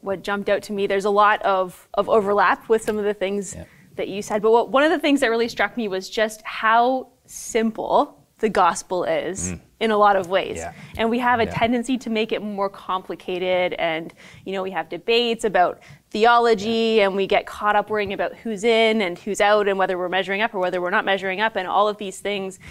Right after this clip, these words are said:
Speaker 1: And we can make it very complex and complicated and almost, like, cluttered. But
Speaker 2: Yeah.
Speaker 1: if, if you go back over the messages that we've been working through, um, they keep coming back to this reality of life in Christ,
Speaker 2: Yeah.
Speaker 1: right? That we're just called to this unity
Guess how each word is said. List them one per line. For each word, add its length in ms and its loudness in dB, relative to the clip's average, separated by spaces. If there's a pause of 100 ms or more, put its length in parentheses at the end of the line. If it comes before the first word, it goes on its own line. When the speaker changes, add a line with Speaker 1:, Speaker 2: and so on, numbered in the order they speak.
(140)
Speaker 1:
And 100 -4
we 60 -2
can 120 -4
make 140 0
it 120 2
very 220 2
complex 640 -2
and 100 -4
complicated 540 -2
and 100 -4
almost, 320 -2
like, 160 -8
cluttered. 580 -4 (520)
But 280 4
Speaker 2:
Yeah. 120 -14 (680)
Speaker 1:
if, 140 -4
if 160 -6
you 80 0
go 120 4
back 240 2
over 160 -4
the 100 -2
messages 520 -2
that 160 0
we've 220 -8
been 260 -4
working 400 -2
through, 580 -4 (440)
um, 240 -12 (180)
they 100 2
keep 260 0
coming 240 4
back 200 2
to 80 -8
this 160 0
reality 500 4
of 220 0
life 240 2
in 120 -2
Christ, 460 -2 (440)
Speaker 2:
Yeah. 100 -14
Speaker 1:
right? 140 -6
That 100 2
we're 80 4
just 160 -4
called 280 2
to 120 -16
this 220 -6
unity 520 -2